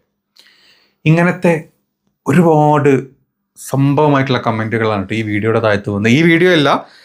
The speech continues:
ആ, ആ ഒരു കല്യാണത്തിൻ്റെ ഒരുപാട് ക്ലിപ്പ് വന്ന് അതിൻ്റെയൊക്കെ താഴത്ത് ഇങ്ങനത്തെ വീഡിയോസാണ് വന്നത്.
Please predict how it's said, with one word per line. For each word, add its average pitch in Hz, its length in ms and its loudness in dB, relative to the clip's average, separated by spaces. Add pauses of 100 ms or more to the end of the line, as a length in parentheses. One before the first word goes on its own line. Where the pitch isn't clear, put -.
(360)
ആ, 135 120 0 (680)
ആ 151 120 2
ഒരു 175 240 2 (380)
കല്യാണത്തിൻ്റെ 156 600 -2
ഒരുപാട് 156 420 0
ക്ലിപ്പ് 143 300 -2
വന്ന് 135 200 0
അതിൻ്റെയൊക്കെ 135 440 -4
താഴത്ത് 170 360 0
ഇങ്ങനത്തെ 151 260 0
വീഡിയോസാണ് 117 480 0
വന്നത്. 98 260 -6